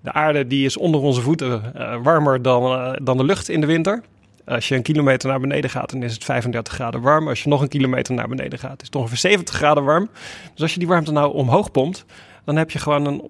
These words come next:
een nagenoeg oneindige bron van warmte tot je beschikking, die duurzaam is en die een hele stabiele prijs geeft. Want als je de put eenmaal geboord hebt,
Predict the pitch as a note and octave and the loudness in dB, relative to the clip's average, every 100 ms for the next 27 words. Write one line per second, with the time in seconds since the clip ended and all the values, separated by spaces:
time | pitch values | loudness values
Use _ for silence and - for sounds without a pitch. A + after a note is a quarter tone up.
0 | - - D3 D3 D3+ C#3 D#3+ - - D#3+ | -10 -4 -4 0 0 2 0 0 0 2
1 | F3 G3 D3 C3+ E3 C#3 C#3 F#3 F#3 - | 2 2 2 4 4 4 4 2 0 -4
2 | B2 C#3 A#2+ - B2+ E3 F3+ B2+ A#2+ F#3+ | -6 -6 -8 -6 -6 -4 -4 -4 -2 0
3 | F3 E3 F3 A3 - C4+ C3+ C#3 C#3 C#3+ | 2 0 0 -4 -6 -4 -2 -2 -2 -4
4 | C#3 C3 C3 F#3+ D3+ D3+ C3 C#3 - F3 | -4 -2 0 0 0 -2 -2 -2 -2 0
5 | F3 - A#2 - F#3 C#3+ - D3+ - F3 | 0 -4 -8 -10 -8 -6 -6 -4 0 0
6 | D3 C3 C3 C3 D3+ E3 A#2+ C3 | 0 0 0 2 4 4 4 0